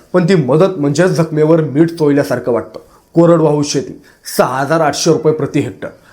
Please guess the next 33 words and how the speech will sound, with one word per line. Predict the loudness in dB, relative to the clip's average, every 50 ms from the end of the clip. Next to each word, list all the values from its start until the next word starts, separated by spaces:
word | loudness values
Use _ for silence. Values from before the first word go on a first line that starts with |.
| _ _ _
बागायती | -6 -2 0 0 2 2 0 0 -2 -2
शेती | -2 -2 -2 -2 -2 -4 -6 -8 -10 -16 -10 _ 2
तेरा | 2 2 2
हजार | 0 -2 -2 -2 -2
पाचशे | -2 -4 -4 -2 0 0 0
रुपये | 0 0 -2 -2
प्रति | -2 -2 -4 -4 -4 -4
हेक्टर, | -4 -6 -8 -10 -12 -12 -14 -20 _ _ _ _ -2
फळबाग | 2 2 2 2 2 -2 -6 -8 -12 -18 -20 _ -6
अठरा | -6 -4 -2 -2 -4 -4
हजार | -4 -4 -2 0 0 2
रुपये | 2 0 0 0
प्रति | -2 -2 -6 -6 -6
हेक्टर, | -6 -6 -8 -8 -8 -8 -8 -8 -12 -18 _ _ _ _
काही | -2 -2 0 0 2
वेळा | 2 2 2
चौतीस | 2 0 -2 -2 0 0 -2 -2 -2
हजार | -4 -2 0 0 0
पर्यंत | -2 -2 -2 -2 -2 -2 -2
दिलंय. | -4 -4 -4 -4 -4 -4 -6 -8 -16 -20 _ _
पण | -8 -6
मित्रांनो, | -6 -6 -2 0 0 0 0 -2 -4 -8 -10 -12 -16 -18 _ -8
आजच्या | -8 -8 -6 -4 -2 -2 -2
काळात | -2 -4 -6 -6 -6
ही | -6
रक्कम | -6 -6 -4 -2 0 0 0
म्हणजे | 0 -4 -4 -6 -8 -8 -8 -10 -14 -20 _ -6
लढाई | -4 -2 0 0 2 0 0
तलवारीऐवजी | 0 0 -2 0 0 0 0 0 0 0 0 -2 -2 -2 0 -2
काठी | -2 -2 -4 -6 -4 -4 -4
घेऊन | -2 0 -2 -2 -2 -4
उतरण्यासारखं | -2 -2 -2 -2 0 -2 -4 -4 -6 -8 -10 -12
आहे. | -18 -20 _